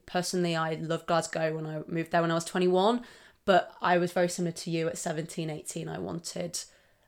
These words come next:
a, not, a, not a big city, something slightly different. And your choice of subject has shifted. Before sixth form, you were thinking about engineering as your subject of choice, but upon reflection, physics is what you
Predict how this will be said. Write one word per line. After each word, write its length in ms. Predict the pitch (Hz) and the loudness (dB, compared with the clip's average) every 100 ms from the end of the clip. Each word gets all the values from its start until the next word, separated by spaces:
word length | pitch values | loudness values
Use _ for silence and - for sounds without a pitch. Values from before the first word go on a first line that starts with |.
| - | 2
a, 80 | |
not, 380 | 202 208 208 214 | 4 6 8 8
a, 40 | 220 | 8
not 260 | 240 220 208 | 8 8 8
a 60 | |
big 220 | 202 190 | 4 2
city, 480 | - 175 - - 101 | 0 -4 -4 -6 -8
something 400 | - 190 180 180 | -4 -4 -2 -4
slightly 320 | 165 170 160 160 | -2 -2 -2 -4
different. 480 | 165 - 135 - - - - - | -6 -2 -2 -2 -12 -20 -2 6
And 220 | 190 202 | 6 8
your 500 | 202 202 196 - - _ | 6 6 6 2 -6 _
choice 340 | - - 196 190 | -8 0 0 0
of 80 | 180 | -2
subject 440 | 185 180 180 - | -4 2 0 0
has 440 | - - 170 - | -8 -4 -2 -2
shifted. 600 | - - 185 - 233 - - - - _ | -2 -2 -2 -4 -4 -4 -10 -16 -20 _
Before 280 | - 170 180 | -6 -2 0
sixth 260 | - - | -2 -4
form, 220 | - 175 165 | 0 0 2
you 80 | |
were 60 | 165 | -2
thinking 280 | 165 165 170 | -4 -4 -4
about 320 | 156 151 - | -6 -6 -4
engineering 720 | 160 - 175 175 196 220 262 - | -4 -2 0 2 0 -2 -4 -4
as 160 | 180 170 | -4 -4
your 80 | |
subject 460 | 175 180 - 170 - | -4 -4 -4 -8 -10
of 40 | |
choice, 380 | 165 - 165 165 | -8 -2 -2 -2
but 160 | - - | -6 -8
upon 240 | - 160 | -6 -6
reflection, 640 | 156 - - - - 156 - - _ _ | -6 -4 -6 -4 -4 -4 -8 -16 _ _
physics 560 | - 415 330 - - | -4 4 4 4 -6
is 140 | 208 196 | -6 2
what 180 | 190 180 | 2 6
you 260 | 180 170 | 4 4